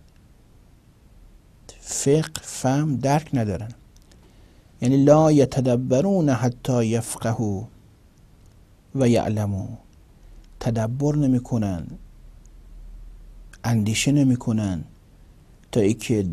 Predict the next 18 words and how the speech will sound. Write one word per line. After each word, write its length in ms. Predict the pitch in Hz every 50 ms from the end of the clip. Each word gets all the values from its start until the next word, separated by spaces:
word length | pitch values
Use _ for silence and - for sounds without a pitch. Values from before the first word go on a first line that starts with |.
| 80
درک 260 | 117 113 113 113 - -
کنن 340 | - - 107 104 107 104 90
و 100 | 101 104
بدونن. 720 | 98 98 110 113 92 98 98 98 98 95 92 90 95 104 117 110 - - - - - - - - - - - - - - - - - -
یعنی 120 | 120 117 113
چون 220 | - - 127 -
اهل 360 | - 101 117 117 113 120 120 - - -
تدبر 500 | - 104 95 101 95 107 - 123 120 110
و 20 |
اندیشه 420 | 69 85 104 101 110 117 - -
نیستن، 600 | 104 104 104 - - - 139 151 185 196 196 196 - -
پس 180 | - 123 117 - -
اهل 220 | - 107 110 101
فهم 360 | 101 - - - 92 104 110
و 40 | 104
آگاهی 500 | - - 113 107 98 110 120 156 180 170
هم 80 | 123 95
نیستن. 320 | 85 - - - - -